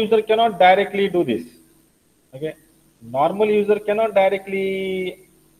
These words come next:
create a new user। नॉर्मल यूजर नहीं कर सकता ना, क्योंकि यूजर ऐड करना एक, अ, इंपॉर्टेंट एक्टिविटी है। तो नॉर्मल यूजर, लाइक, अभी मेरे कंप्यूटर पे यहाँ पे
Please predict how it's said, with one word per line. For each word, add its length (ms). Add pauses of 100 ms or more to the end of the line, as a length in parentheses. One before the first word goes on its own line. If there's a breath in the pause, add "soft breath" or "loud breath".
(220)
create 280
a 80
new 300
user। 160 (600)
नॉर्मल 320
यूजर 260
नहीं 100
कर 140
सकता 280
ना, 120 (500)
क्योंकि 460
यूजर 240
ऐड 360
करना 300
एक, 420 (800)
अ, 60 (140)
इंपॉर्टेंट 540
एक्टिविटी 480
है। 360 (680)
तो 80
नॉर्मल 420
यूजर, 280
लाइक, 420
अभी 220
मेरे 280
कंप्यूटर 380
पे 180
यहाँ 340
पे 220